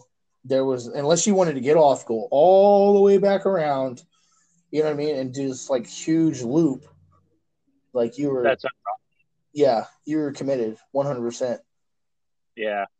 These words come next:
Speaker 2: it's like, and, you know, uh, one thing I've noticed, like, in Texas that I've not seen a lot of places elsewhere is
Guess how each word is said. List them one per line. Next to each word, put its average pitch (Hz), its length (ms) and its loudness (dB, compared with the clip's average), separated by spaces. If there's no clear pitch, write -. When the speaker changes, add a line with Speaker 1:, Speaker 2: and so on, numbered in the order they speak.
Speaker 2:
it's 113 180 -12
like, 127 280 -6
and, 196 140 2
you 208 60 -4
know, 240 180 -4
uh, 196 80 -8
one 208 160 -8
thing 262 160 -6
I've 190 80 -6
noticed, 185 260 -8
like, 165 160 -14
in 143 100 -18
Texas 160 460 -12
that 143 140 -10
I've 120 180 -14
not 156 280 -10
seen 170 220 -18
a 151 80 -10
lot 127 300 -10
of 143 100 -14
places 127 480 -14
elsewhere 147 560 -10
is 139 120 -16